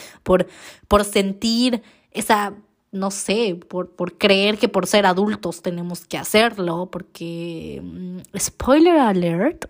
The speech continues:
el ser adulto no te hace más responsable, ni emocionalmente afectivo, ni nada. Los adultos siguen igual de la verga que los adolescentes. Un secreto, cuando te vuelves adulto,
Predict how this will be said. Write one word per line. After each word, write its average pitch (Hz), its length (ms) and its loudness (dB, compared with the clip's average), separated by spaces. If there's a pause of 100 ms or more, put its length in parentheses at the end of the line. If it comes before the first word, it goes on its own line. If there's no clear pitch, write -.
(140)
el 254 160 0
ser 320 200 2
adulto 294 640 2 (160)
no 233 120 0
te 320 160 0
hace 302 360 4
más 233 420 2
responsable, 240 920 2
ni 240 120 -2
emocionalmente 185 720 -2
afectivo, 277 840 0 (140)
ni 196 200 -2
nada. 175 420 -6 (400)
Los 226 220 2
adultos 415 600 2 (300)
siguen 403 400 4
igual 240 280 4
de 262 100 0
la 196 120 0
verga 240 340 0
que - 140 2
los 208 160 2
adolescentes. 170 880 -2 (340)
Un 392 160 0
secreto, 311 560 2 (540)
cuando 294 260 4
te 277 120 6
vuelves 330 300 4
adulto, 285 540 4